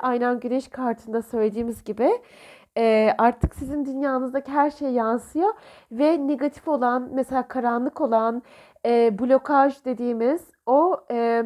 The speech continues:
nasıl desem, istemediğimiz şeyleri, bize kötü hissettiren şeyleri, bu ilişkide kötülükleri, kötü yaşananları, adım tıkanıklıklarını, e, veya neyse işte olmayışını, çünkü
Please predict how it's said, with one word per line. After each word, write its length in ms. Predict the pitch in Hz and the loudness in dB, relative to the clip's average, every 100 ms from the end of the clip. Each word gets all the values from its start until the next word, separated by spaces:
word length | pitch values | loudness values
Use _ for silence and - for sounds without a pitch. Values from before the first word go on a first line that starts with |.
| 226 _ _ - | -4 _ _ -8
nasıl 340 | 277 269 262 | -6 -2 -2
desem, 300 | 226 226 320 269 | -2 -2 -4 -6
istemediğimiz 760 | - 339 320 285 226 214 208 | -8 -4 -2 -2 -4 -6 -6
şeyleri, 600 | - 214 196 190 226 370 - - _ | -4 -2 0 0 2 0 -2 -20 _
bize 180 | 247 254 | -6 -6
kötü 300 | - 269 294 | -4 -4 -4
hissettiren 720 | 311 - 254 240 254 240 254 | -8 -4 -2 -2 -2 0 0
şeyleri, 520 | 262 254 214 196 196 | -2 -4 -4 -4 -6
bu 140 | 208 220 | -4 -6
ilişkide 520 | 202 - - 196 202 | -6 -8 -10 -8 -6
kötülükleri, 800 | - 240 202 214 220 220 208 208 | -6 -8 -8 -8 -2 0 0 -2
kötü 260 | 233 220 240 | -4 -8 -6
yaşananları, 600 | 220 220 208 202 208 214 - - - _ | -6 -6 -4 -4 -4 -6 -10 -20 -20 _
adım 280 | 254 247 339 | 0 2 0
tıkanıklıklarını, 1120 | 359 - 277 220 - 208 202 190 190 185 185 - _ - - _ 240 | -2 -4 -4 -4 -6 -8 -2 0 0 -4 -4 -8 _ -20 -20 _ -2
e, 260 | 233 226 | 2 2
veya 300 | 226 269 240 | 4 4 4
neyse 720 | 240 233 339 359 - 247 240 277 | 2 -2 -2 -4 -6 -4 -4 -4
işte 240 | - - - | -10 -10 -2
olmayışını, 960 | 285 339 311 247 220 214 - 190 196 277 | 2 2 2 -2 -2 -4 -8 -6 -4 -6
çünkü 420 | - 240 - 220 | -10 -14 -6 -8